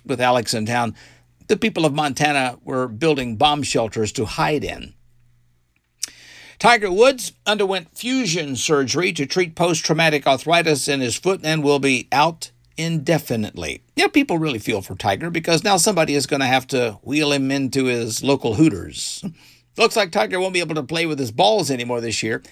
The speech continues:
Eh, w-, well, golf balls. And former President Trump held an impromptu pizza party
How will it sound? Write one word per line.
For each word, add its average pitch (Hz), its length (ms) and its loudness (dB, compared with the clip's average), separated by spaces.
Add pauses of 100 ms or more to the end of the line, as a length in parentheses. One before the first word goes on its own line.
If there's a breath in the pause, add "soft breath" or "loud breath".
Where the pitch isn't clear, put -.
(160 loud breath)
Eh, 104 80 -8
w-, - 200 -14 (240)
well, 107 280 0 (560)
golf 80 320 2
balls. 65 380 -10 (1160 soft breath)
And 135 100 -6
former 220 240 4
President 190 480 0
Trump 196 220 2
held 175 240 4
an 160 140 -2
impromptu 165 640 0
pizza 233 320 -4
party 143 420 0